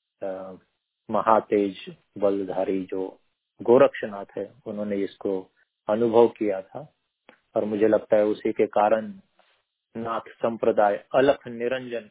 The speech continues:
कहते हैं, जिसमें निरंजन शब्द जो है वो उसका उन्होंने इस्तेमाल किया हुआ है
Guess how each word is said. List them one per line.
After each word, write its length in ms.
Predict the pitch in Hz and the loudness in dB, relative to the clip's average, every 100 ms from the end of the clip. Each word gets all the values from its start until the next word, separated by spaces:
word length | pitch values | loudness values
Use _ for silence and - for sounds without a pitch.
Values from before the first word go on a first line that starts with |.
| _ _ _ _ _ | _ _ _ _ _
कहते 280 | 98 98 104 | -14 -12 -10
हैं, 240 | 101 110 | -8 -10
जिसमें 500 | 104 - - 104 104 | -10 -14 -14 -8 -6
निरंजन 540 | 101 104 107 107 107 101 | -4 -4 -4 -4 -8 -8
शब्द 380 | - 98 101 | -6 -6 -6
जो 220 | 95 98 92 | -8 -8 -6
है 240 | 113 - _ _ _ _ _ _ | -6 -8 _ _ _ _ _ _
वो 380 | 101 95 98 104 - _ - | -8 -6 -4 -8 -14 _ -20
उसका 240 | - - | -8 -2
उन्होंने 680 | 101 101 98 98 98 95 - _ | 0 -2 -6 -8 -6 -6 -8 _
इस्तेमाल 500 | 104 - 104 101 101 | -12 -10 -6 -4 -4
किया 240 | 92 - 98 | -4 -4 -4
हुआ 300 | 95 101 98 | -4 -6 -6
है 280 | 104 120 | -6 -8